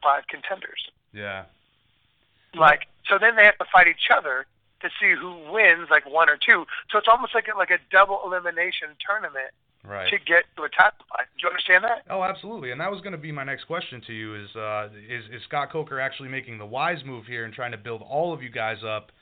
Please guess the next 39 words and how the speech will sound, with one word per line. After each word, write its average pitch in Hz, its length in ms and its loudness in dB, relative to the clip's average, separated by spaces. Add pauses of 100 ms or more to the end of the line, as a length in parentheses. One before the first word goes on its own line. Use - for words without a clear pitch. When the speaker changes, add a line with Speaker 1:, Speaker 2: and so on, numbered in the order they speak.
(220)
Speaker 2:
and 113 360 -8
maybe 120 360 -12
do 127 140 -12
this 120 220 -12
thing 120 160 -12
a 117 60 -12
little 117 160 -12
differently 113 440 -12
than 107 160 -14
just, 107 220 -12 (320)
as 120 180 -6
you 107 160 -14
said, 123 280 -6
have 120 240 -6
a 117 40 -14
quick 117 240 -14
tournament, 123 500 -10 (280)
a - 80 -16
title, 120 580 -10
a, 113 100 -16 (160)
you 113 100 -18
know, 104 160 -10
a 98 40 -14
title 120 300 -10
is 104 80 -14
given 123 220 -12
to 110 120 -14
somebody, 101 420 -10
and 101 120 -14
then 98 260 -12 (280)
we're 117 80 -14
not 113 180 -6
really 110 240 -10
sure 113 180 -8
how 110 80 -4
to 107 80 -10
go 98 120 -14
forward? 110 360 -10 (1300)
Speaker 1:
Yeah, 180 220 2